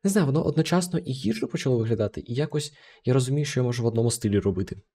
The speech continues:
Однаково погано, це краще, ніж по-різному хорошо. Типу, дерева тепер мої, гори тепер,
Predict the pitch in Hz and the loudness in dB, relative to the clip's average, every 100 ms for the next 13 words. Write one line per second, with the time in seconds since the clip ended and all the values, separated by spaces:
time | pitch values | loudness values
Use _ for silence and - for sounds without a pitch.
0 | _ _ - 110 101 107 104 107 135 135 | _ _ -2 -2 0 -2 2 2 2 -2
1 | 110 - - 127 - 117 - 110 110 113 | -6 -6 -2 -2 0 -2 2 2 2 2
2 | 107 110 107 95 92 - - - - _ | 0 -2 -4 -6 -10 -14 -20 -20 -20 _
3 | _ - 104 98 98 95 - 110 113 135 | _ -4 0 2 2 2 0 0 0 0
4 | 180 214 143 - 147 190 180 - 175 | 0 0 0 2 2 2 -4 -2 -4